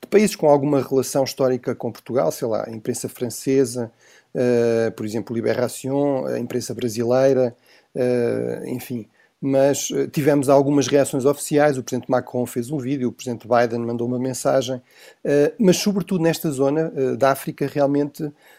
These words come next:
há uma enorme, continua a haver uma enorme noção da, da enorme importância do vinte e cinco de Abril para, para esta região, da, sobretudo da África Austral, eh, não só nos casos evidentes de, das antigas colónias, de Angola, de Moçambique,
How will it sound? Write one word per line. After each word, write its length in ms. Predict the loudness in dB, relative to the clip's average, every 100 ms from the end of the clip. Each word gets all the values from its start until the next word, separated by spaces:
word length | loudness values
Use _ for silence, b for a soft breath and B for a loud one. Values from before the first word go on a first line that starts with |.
| b 0
há 100 | 2
uma 180 | 4 4
enorme, 420 | 4 4 2 0
continua 360 | -2 0 4 4
a 40 |
haver 160 | 4 0
uma 120 | 2
enorme 360 | 2 2 2 -2 -4
noção 400 | -4 -2 2 2
da, 240 | 4 2 2
da 220 | 2 2
enorme 380 | 4 2 2 0
importância 560 | -4 -4 -2 -2 -6
do 100 | -6
vinte 140 | -4 -6
e 40 |
cinco 120 | -8
de 80 | -6
Abril 180 | -4 -4
para, 280 | -4 -4 -4
para 180 | -4 -4
esta 220 | -4 -8
região, 340 | -6 -6 -4
da, 180 | -4 -6 -8
sobretudo 320 | -16 -6 0
da 100 | 0
África 240 | 0 -6
Austral, 520 | -6 -4 -2 0 -2 b b b b -4
eh, 160 | -2
não 240 | 2 4 4
só 460 | 4 6 8 6 2
nos 200 | -6 -2
casos 260 | -2 0
evidentes 560 | -6 -2 0 0 -4 -8
de, 240 | -4 -2 -2
das 200 | -4 -6
antigas 380 | -6 -6 -6
colónias, 480 | -4 2 2 2 -4
de 80 | -6
Angola, 420 | -2 0 0 -2 b b b _
de 60 | -12
Moçambique, 580 | -8 -6 -4 -4 -6